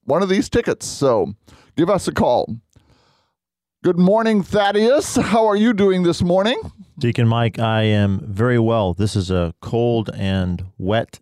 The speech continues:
Speaker 2: day here in Texas, but my heart is bright because I'm on the air with you.
Speaker 1: You know, you need to get out more. <laughs>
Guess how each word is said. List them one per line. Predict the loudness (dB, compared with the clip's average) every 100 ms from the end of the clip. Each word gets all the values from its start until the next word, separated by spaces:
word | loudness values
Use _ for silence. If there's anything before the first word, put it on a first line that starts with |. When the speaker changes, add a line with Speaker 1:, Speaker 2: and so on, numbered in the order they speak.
| -4
Speaker 2:
day | -2 0 0
here | 0 0 0
in | 0 -2 -6 -6
Texas, | -6 -2 -2 -2
but | -2 -2 -2 -10 -20 _ _ _ _ -6
my | -2 0 0
heart | 0 0 -2 -2
is | -4 -4
bright | -4 -2 -2 -4
because | -10 -4 -4 -2
I'm | -4 -4 -4
on | -4 -4
the | -2
air | -2 -2
with | -4 -4
you. | -6 -6 -10 _ _ _ _ _ _ _ _
Speaker 1:
You | -4 0
know, | 2 2 0
you | -2 -2 0
need | 0 0
to | 0
get | 0 0
out | 2 -2 -2
more. | -2 -2 -4 -12 -20 _ _
<laughs> | -12